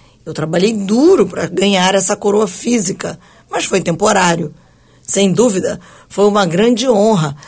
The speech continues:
É algo que me trouxe muita alegria, mas não durou. Literalmente, eu só tive um ano. Mas existe uma coroa que vale a pena perseguir, porque é eterna.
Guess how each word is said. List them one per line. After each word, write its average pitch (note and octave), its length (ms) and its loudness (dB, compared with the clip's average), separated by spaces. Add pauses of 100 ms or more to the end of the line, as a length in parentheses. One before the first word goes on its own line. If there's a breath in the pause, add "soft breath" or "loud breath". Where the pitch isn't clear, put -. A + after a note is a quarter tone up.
(180 loud breath)
É C#4 120 -2
algo C4 320 0
que B3 120 -4
me A3 120 0
trouxe A3 360 2
muita A#3 420 2
alegria, F#3 600 0 (320 loud breath)
mas E3 340 0
não F#3 200 0
durou. F#3+ 440 0 (300 soft breath)
Literalmente, F#3 580 -4
eu F#3 60 -2
só E3 160 -2
tive F3 300 -6
um A3 180 0
ano. F#3+ 320 -2 (460 loud breath)
Mas D#4 180 0
existe C4 380 0
uma B3+ 140 0
coroa G3+ 380 2
que F#3+ 140 -4
vale - 240 -4
a F3+ 60 -2
pena F3 260 -2
perseguir, E3+ 640 -2 (240 loud breath)
porque - 300 -8
é D#3 180 -2
eterna. E3+ 600 0